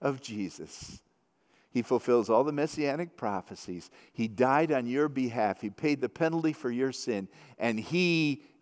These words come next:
is alive. The writer of Hebrews said this, "Consider him who endured such hostility, contradiction,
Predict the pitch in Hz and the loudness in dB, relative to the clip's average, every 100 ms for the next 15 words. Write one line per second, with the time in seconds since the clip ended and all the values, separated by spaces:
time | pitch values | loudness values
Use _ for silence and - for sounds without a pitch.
0 | - 160 160 147 127 - - - _ _ | 6 10 12 10 6 2 -2 -4 _ _
1 | - 95 87 90 - - - - - _ | -4 -4 -4 -6 -8 -10 -16 -20 -20 _
2 | _ _ _ _ _ _ _ _ _ _ | _ _ _ _ _ _ _ _ _ _
3 | _ _ _ _ _ _ - 160 247 233 | _ _ _ _ _ _ 2 10 12 12
4 | 170 139 175 151 107 87 78 - - - | 10 8 2 2 0 -4 -6 -12 -14 -12
5 | - 120 101 104 71 - - - - _ | -2 0 2 -2 -2 -12 -18 -18 -18 _
6 | _ _ _ _ _ - 214 190 - 294 | _ _ _ _ _ 2 4 4 2 4
7 | 254 196 160 180 98 80 - _ _ _ | 8 8 8 4 2 -4 -16 _ _ _
8 | _ _ _ _ _ _ 160 156 143 123 | _ _ _ _ _ _ 6 8 6 4
9 | 160 180 180 147 - - 294 - - - | 6 8 6 4 0 4 6 4 -4 -10
10 | - - 165 156 - - 147 123 92 - | -10 4 4 4 -2 0 4 6 4 0
11 | 82 57 _ _ _ _ _ _ _ _ | -8 -10 _ _ _ _ _ _ _ _
12 | _ _ - 160 156 - 117 90 117 113 | _ _ 4 6 4 2 2 4 0 0
13 | - 80 | -4 -8